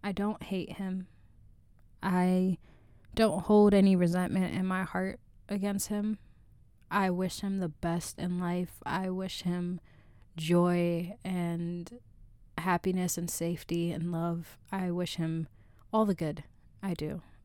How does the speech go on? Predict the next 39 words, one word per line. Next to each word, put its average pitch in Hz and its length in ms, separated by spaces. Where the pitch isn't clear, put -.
I 185 80
don't 180 160
wish 180 220
any 170 200
bad 165 200
upon 160 240
people 170 260
ever, 180 380
except 196 400
for 220 80
the 202 140
people 196 240
at 170 120
design 175 380
companies 170 560
who 185 140
make 170 260
unisex 170 540
shirts - 480
for 156 560
jobs. - 420
I 160 680
think 165 140
that 165 100
they've 165 160
never 165 180
seen 170 140
a 156 80
woman. 214 320
And 220 180
I 190 100
would 233 100
like 247 160
to 233 80
point 214 240
out 196 180
also 185 300
that, 180 200
like, 180 300